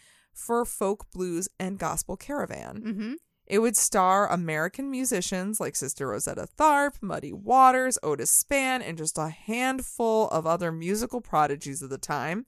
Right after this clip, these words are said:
Speaker 2: Mm-hmm.
Speaker 1: And this performance took place at an abandoned rail station in
Speaker 2: Yes.
Speaker 1: Manchester, England.
Speaker 2: Yes, and you can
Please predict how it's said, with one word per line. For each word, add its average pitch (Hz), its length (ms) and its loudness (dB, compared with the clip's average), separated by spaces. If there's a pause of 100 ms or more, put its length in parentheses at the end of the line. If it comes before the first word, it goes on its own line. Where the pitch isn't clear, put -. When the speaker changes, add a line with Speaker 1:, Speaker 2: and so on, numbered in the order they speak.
Speaker 2:
Mm-hmm. 196 380 -8 (280)
Speaker 1:
And 262 160 0
this 320 140 2
performance 285 540 -2
took - 240 -10
place 220 400 2
at 202 80 -2
an 180 120 -2
abandoned 302 520 2
rail 233 220 4
station 220 460 -2
in 160 200 -4
Speaker 2:
Yes. 220 400 4
Speaker 1:
Manchester, 240 440 2
England. 156 600 -6
Speaker 2:
Yes, 277 600 2
and 240 220 0
you 240 140 0
can 233 300 0